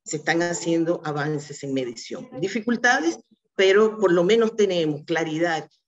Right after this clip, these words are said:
Y para los gobiernos va a ser importante, y es importante, producir las estadísticas necesarias para poder medir el progreso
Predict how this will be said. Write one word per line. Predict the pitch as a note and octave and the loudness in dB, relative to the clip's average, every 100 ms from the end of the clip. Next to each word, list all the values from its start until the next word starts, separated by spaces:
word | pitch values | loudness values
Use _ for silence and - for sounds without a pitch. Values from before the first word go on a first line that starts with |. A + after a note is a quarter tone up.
| _ - | _ -10
Y | F#3+ G3+ | -8 -4
para | G3 F3+ | -2 0
los | F3+ E3+ | 0 -2
gobiernos | E3 D#3 G3 C#4+ C#4+ E3+ D#3+ | -2 -4 -2 -4 -4 -6 -8
va | |
a | D#3 | -10
ser | F3+ F3+ | -10 -10
importante, | F3 F3 - F3 F3 E3+ D3 | -8 -10 -6 -6 -4 -6 -4
y | F#3 | -4
es | C#4+ | -4
importante, | G#3 D#3 D3+ - C3+ B2 - A2+ _ _ - | -8 -8 -10 -8 -8 -8 -12 -14 _ _ 2
producir | G3 F#3 F3 B3 C#4 | 4 4 2 -2 0
las | A3+ - | 0 -2
estadísticas | F3 - D#3+ D#3 D4 - G#3+ E3+ | -4 -4 -4 -2 -2 -4 -6 -4
necesarias | F3 F3 E3+ D3+ B2+ C3 C#3 _ _ - | -6 -6 -8 -6 -6 -6 -8 _ _ -2
para | E3+ E3+ E3+ | 2 2 2
poder | E3+ E3+ | 2 2
medir | F3 E3+ D#3 D3 D3 - | 2 -2 -2 -2 -4 -8
el | D3 | -8
progreso | D3+ C#3 D3+ D#3 C3+ - C3+ | -6 -4 -2 -2 -4 -6 -10